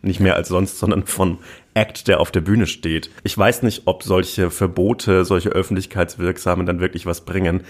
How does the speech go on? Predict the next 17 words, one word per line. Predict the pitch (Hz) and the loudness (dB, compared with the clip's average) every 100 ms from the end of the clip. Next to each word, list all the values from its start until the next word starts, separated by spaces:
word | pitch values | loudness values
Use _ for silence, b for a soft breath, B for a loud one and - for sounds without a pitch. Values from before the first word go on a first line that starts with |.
| B B | B B
weil | - 92 | -2 -2
ich | 87 | 2
glaub, | 95 - | 0 2
der | 92 | -2
Band | 85 90 87 | 0 2 2
Rammstein | 90 117 - - 92 90 92 B B | 2 0 0 0 2 2 -2 B B
stehen, | - - 101 95 92 87 B _ | -12 0 2 4 4 0 B _
äh, | 87 85 - - - - | 0 2 -2 -8 -12 -12
finanzielle | - 117 110 110 101 | -2 2 4 4 2
Mittel | 101 101 | 2 0
zur | - 98 | 2 2
Verfügung, | 90 95 92 90 | 2 0 0 2
mit | 87 | 2
denen | 87 82 | 2 0
sich | 82 | -2
andere | 87 87 82 82 85 B B - | -2 -2 0 0 -2 B B 0
After-, | 85 - - 85 82 - | 0 0 0 2 2 -2